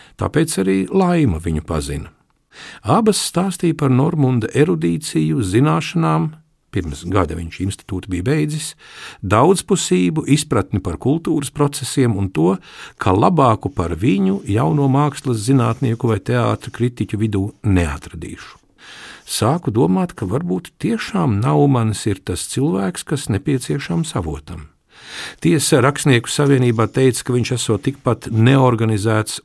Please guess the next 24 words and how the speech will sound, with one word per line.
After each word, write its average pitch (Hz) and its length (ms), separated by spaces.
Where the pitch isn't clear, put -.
un 104 160
nevadāms, 131 560
cik - 240
talantīgs. 73 720
"Tu - 100
traks - 460
esi, - 280
lai 92 200
nu 139 120
ko, 196 220
tikai 147 400
ne 101 120
Naumani," 117 800
sacīja 95 500
cilvēki, 123 480
kas - 200
viņu 101 180
pazina 101 380
labāk 87 280
par 95 120
mani. 76 300
Tomēr 185 500
nolēmu 131 540
riskēt. - 540